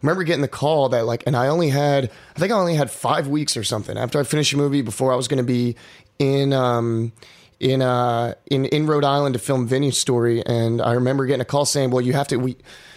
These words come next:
it's, it was, like, just a couple weeks before, two, three weeks before. And,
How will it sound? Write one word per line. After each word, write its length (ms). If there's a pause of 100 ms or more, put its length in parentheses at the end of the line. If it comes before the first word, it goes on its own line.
(240)
it's, 200
it 80
was, 120
like, 360
just 320
a 120
couple 240
weeks 220
before, 220
two, 260
three 220
weeks 200
before. 440
And, 100